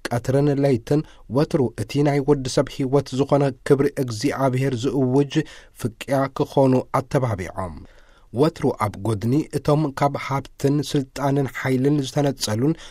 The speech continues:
ምስቶም እዚ ኩሉ ዝጐድሎም ብዓመፅ ምኽንያት ኣብ ዝተነጸለ ህይወት ምስ ዝነብሩ ዘለዉ ጎድኒ ደው ክብሉ ምዒዶም፣ ቤተ ክርስቲያን ውዳሴ ንእግዚኣብሔር ካብ ኣገልግሎት ዘርኢ ሰብ ክትፈልዮ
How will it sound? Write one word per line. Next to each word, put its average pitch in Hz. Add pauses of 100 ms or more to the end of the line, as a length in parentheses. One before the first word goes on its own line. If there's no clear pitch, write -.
(120)
ምስቶም 117 (160)
እዚ 104 (100)
ኩሉ 160 (120)
ዝጐድሎም 135 (300)
ብዓመፅ 117
ምኽንያት 147
ኣብ 131
ዝተነጸለ 143
ህይወት 135
ምስ 139
ዝነብሩ 139
ዘለዉ 127 (420)
ጎድኒ 139 (160)
ደው 143
ክብሉ 123 (200)
ምዒዶም፣ 123 (220)
ቤተ 104
ክርስቲያን 143
ውዳሴ 127 (100)
ንእግዚኣብሔር 135
ካብ - (100)
ኣገልግሎት 131
ዘርኢ -
ሰብ 135 (380)
ክትፈልዮ 135